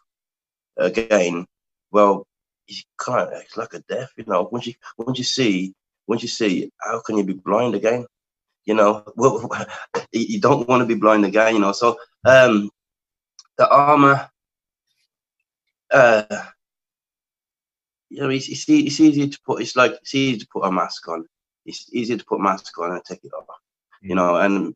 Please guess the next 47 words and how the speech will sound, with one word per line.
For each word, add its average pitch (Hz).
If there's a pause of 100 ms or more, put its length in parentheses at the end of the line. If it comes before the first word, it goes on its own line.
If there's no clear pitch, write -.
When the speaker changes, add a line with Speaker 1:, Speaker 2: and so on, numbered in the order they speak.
(120)
Speaker 1:
me 123
personally, 107
I'd 98
rather 101 (1700)
not 120
have 120
a 110
wall 98
in 95
front 98
of 92
me 95
and 90
other 85
people. 80 (320)
I 98
mean, - (240)
a - (500)
lot 113
of -
people, 120
I 120
mean, 113
you 110
go, 117
you 107
go 113
on 104
a 98 (260)
tube. 98 (420)
Imagine 127
if 120
you -
go 113
on 110
a -
tube, 104
a -
lot 95
of -
people 90
are 82
not 85
open, 82 (300)
they're -
caught 101
up 92